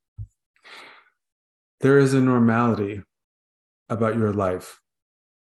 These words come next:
that I find so thrilling, <laughs> that I find so affirming,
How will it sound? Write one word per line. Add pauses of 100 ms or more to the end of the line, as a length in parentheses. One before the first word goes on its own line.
(400)
that
I
find
so (220)
thrilling, (680)
<laughs>
that
I
find
so
affirming,